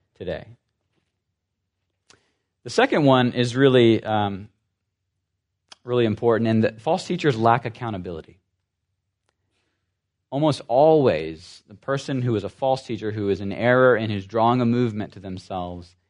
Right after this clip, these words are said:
lacks real accountability.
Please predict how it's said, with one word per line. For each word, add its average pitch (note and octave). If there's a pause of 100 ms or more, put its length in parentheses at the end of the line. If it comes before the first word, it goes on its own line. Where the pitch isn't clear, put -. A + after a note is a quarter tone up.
(280)
lacks G#2 (120)
real A#2+ (100)
accountability. F2